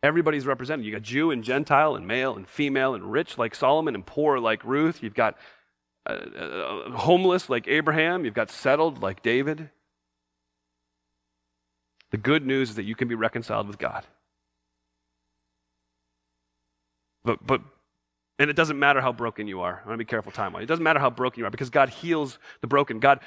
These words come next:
knows their brokenness. See, what, what separates many of these is not their brokenness. It's how they responded to their brokenness.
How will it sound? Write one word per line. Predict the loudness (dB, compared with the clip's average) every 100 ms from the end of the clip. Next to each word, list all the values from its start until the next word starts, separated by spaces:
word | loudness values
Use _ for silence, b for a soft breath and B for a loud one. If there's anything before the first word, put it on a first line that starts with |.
| B
knows | 6 6 6 2 2
their | 6 6 4 0 b b
brokenness. | 4 4 2 -4 -4
See, | 0
what, | 0 -2
what | -8
separates | -2 6 6 6 0 0 -2
many | 0 2 4
of | 2
these | -2 -4
is | -6
not | 2 4 4 0
their | -6
brokenness. | 2 2 2 0 -8 -12 -14 -16 -20 -20 _ _ _ _ _ _
It's | -2
how | 4 6
they | 4
responded | 0 -4 0 2 2 0 -4
to |
their | -6 -4
brokenness. | -4 -6 -8 -14 -16 -20